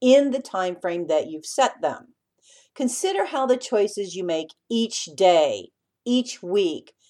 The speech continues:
and each month impact the achievement of your overall goals. My hope for our time together is that you got some value and an idea or two that will help you be even more successful, personally and professionally.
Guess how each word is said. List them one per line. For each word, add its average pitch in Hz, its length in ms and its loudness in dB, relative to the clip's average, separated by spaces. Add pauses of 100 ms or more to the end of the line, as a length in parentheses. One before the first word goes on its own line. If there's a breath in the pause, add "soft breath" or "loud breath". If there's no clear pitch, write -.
and 185 180 -10
each 226 300 -6
month 165 360 -4 (340)
impact 254 800 4 (200)
the 180 140 -2
achievement 185 680 -4
of 170 180 -2
your 175 180 0
overall 156 560 0
goals. 151 580 -4 (680)
My 330 220 2
hope 214 360 2
for 185 160 2
our 170 100 0
time 170 300 -4
together 151 560 -2 (160 soft breath)
is 185 140 -8
that 254 260 2
you 254 80 -4
got 175 380 2
some 175 200 -8
value 139 640 0
and 262 140 0
an 262 100 0
idea 254 460 0
or 254 160 0
two 156 460 -4 (220 soft breath)
that 185 140 4
will 185 100 4
help 208 300 0
you 208 80 -8
be 180 320 -6
even 220 400 2
more 170 220 -4
successful, 139 880 -6 (220)
personally 254 720 -2 (160)
and 190 360 0
professionally. 160 880 -4